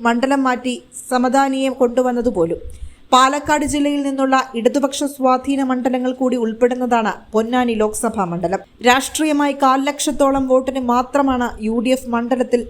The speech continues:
മുന്നിൽ നിൽക്കുന്നത്. അതോടൊപ്പം സമസ്തയിലെ ഒരു വിഭാഗം ഉയർത്തുന്ന ഭീഷണി ചെറുതല്ല.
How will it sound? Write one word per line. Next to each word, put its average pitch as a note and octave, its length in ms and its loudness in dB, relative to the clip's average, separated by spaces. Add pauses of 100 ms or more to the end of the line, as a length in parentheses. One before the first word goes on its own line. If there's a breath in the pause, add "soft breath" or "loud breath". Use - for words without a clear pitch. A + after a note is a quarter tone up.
(100)
മുന്നിൽ A3+ 400 0
നിൽക്കുന്നത്. F3+ 420 -2 (600 loud breath)
അതോടൊപ്പം B3+ 440 2 (240)
സമസ്തയിലെ B3+ 560 0 (100)
ഒരു A#3 260 2
വിഭാഗം B3 420 -2
ഉയർത്തുന്ന B3 460 0
ഭീഷണി A#3+ 540 -4
ചെറുതല്ല. G#3 380 0